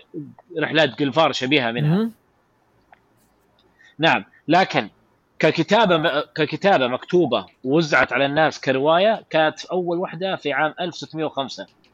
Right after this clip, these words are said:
Speaker 1: مع اللي هو دون كيشوت، مغامرة دون كيشوت.
Speaker 2: م-، م-، دون كيشوت؟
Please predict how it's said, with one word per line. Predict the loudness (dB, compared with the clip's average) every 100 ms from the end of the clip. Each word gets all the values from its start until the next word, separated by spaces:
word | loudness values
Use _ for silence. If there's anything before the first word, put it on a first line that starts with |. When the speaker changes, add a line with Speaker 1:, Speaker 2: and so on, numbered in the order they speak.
| _ _ _ _ _ -2
Speaker 1:
مع | 2 4 4
اللي | 2 0
هو | 2 4 6 4 0
دون | -2 0 0
كيشوت، | -2 -4 -4 -8 -20 _ _ _ _ _
مغامرة | -2 0 0
دون | 0 -2
كيشوت. | -2 -4 -4 -4 0
Speaker 2:
م-، | 0
م-، | 0 0 2
دون | 2 2
كيشوت؟ | 2 0 2 2 0 -8 -20